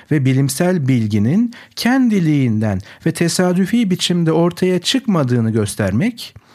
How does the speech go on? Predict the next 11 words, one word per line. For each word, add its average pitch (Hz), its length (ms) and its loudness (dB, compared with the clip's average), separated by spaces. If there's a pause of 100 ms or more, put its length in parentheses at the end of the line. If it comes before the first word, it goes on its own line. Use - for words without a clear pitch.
(280)
öncesinden 151 920 2
farkını 139 760 0
net 208 320 -2
biçimde 117 440 0
belirlemek 107 800 -2 (380)
ve 165 160 0
ona 190 240 2
öykünen 220 840 0
diğer 226 360 2
çalışmalara 165 840 0
ilişkin 160 640 -2